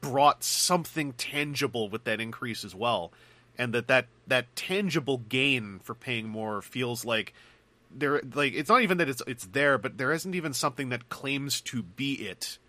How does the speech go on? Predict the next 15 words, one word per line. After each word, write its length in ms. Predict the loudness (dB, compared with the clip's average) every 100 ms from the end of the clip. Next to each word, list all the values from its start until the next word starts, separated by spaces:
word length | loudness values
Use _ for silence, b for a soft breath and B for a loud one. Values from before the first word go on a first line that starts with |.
| _ _
each 240 | -8 -8 -8
time. 380 | -6 -6 -10 -20 b b b b -6
Uh, 400 | 0 0 0 -2
which, 240 | -2 -4 -4
which 200 | 0 2
I 100 | 2
can't 260 | 0 -2
disagree 340 | -4 -6 -4 -6
with 260 | -6 -14 _ -8
when 100 | -6
I 60 |
hear 120 | -4 -6
that, 140 | -8 -10
that 180 | -14 -14
crit. 240 | -12 -14